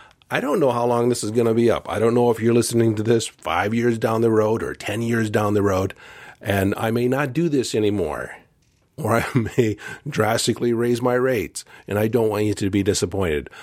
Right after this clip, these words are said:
But just to let you know, it's, it's probably ten times what a traditional psychic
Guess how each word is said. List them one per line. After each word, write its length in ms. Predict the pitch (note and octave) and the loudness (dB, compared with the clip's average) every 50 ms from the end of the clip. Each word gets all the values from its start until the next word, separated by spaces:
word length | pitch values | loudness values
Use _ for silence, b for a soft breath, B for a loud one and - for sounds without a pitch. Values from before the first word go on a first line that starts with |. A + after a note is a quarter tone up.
| B B - | B B -6
But 320 | - G2 F#2+ F2+ - - | -4 -4 -2 -4 -6 -6
just 280 | - - G#3+ A#3+ - - | -4 -2 -2 -2 -2 -4
to 60 | - G3+ | -2 -2
let 260 | G3 G3 E3 - - | 0 0 -2 -2 0
you 80 | E3 | 2
know, 260 | D#3 D#3 D3 C#3+ D3+ D#3 | 4 4 4 4 4 6
it's, 300 | C#3+ B2 A#2 - - - | 4 4 2 0 -6 -12
it's 140 | C#3+ - | -12 -8
probably 380 | - - D3 C#3+ C#3 C#3 B2+ A#2+ | -4 -2 -2 0 0 0 -2 -2
ten 300 | A2+ - D#3 D3+ E3 E3 | -2 -4 -2 0 0 0
times 400 | D#3+ E3 C#3 C3 B2 A#2+ A#2+ A2+ | 2 2 2 2 2 2 0 0
what 280 | A2+ A2+ A2+ G#2+ G#2 - | 0 0 0 0 -2 -4
a 120 | - A2 A2 | -4 -4 -4
traditional 580 | G#2 - - A2 A#2 A2+ A2 - - A2+ G2 | -2 0 0 2 2 2 2 0 -2 -4 -4
psychic 560 | F#2 - - B2 A#2+ A2+ - - F2+ D#2 - | -4 -2 -2 -2 -2 -2 -2 -4 -4 -4 -6